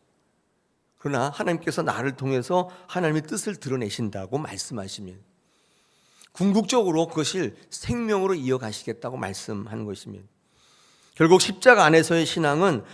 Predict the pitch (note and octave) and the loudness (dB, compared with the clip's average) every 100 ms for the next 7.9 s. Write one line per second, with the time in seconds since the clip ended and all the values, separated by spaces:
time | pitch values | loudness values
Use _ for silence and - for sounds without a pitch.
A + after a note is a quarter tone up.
0 | - - A3+ A3 G#3+ G#3 G3 G3+ D3 C3+ | -16 -2 4 4 6 4 4 2 2 0
1 | A#2+ C3 D3+ G2 F2 - - - B2 B2+ | 2 4 2 0 -4 -20 -20 -8 -2 0
2 | D3 D#3+ - G#3+ G3 - E3+ D#3 D3+ D3 | 2 0 -2 -6 -6 -2 0 0 -2 -2
3 | A#2+ A#2+ C3+ G#2+ F#2+ F#2+ D#3 - - - | 0 0 0 -2 -4 -6 -6 -8 -20 -20
4 | - - G#3+ G#3+ G#3 G3+ G3 G3 G3+ - | -8 0 4 4 4 4 2 2 -6 -4
5 | F3+ E3+ - C3+ B2 C#3 B2 D3 E3+ - | -4 -4 -6 -6 -4 -4 -4 -6 -6 -6
6 | B2 B2+ E3 C3+ G#2 G#2+ - C3 - D#3 | -8 -2 0 0 -2 -6 -6 -10 -10 -10
7 | D3+ - - G2 G2+ - - G#2+ | -10 -12 -10 -12 -12 -16 -18 -20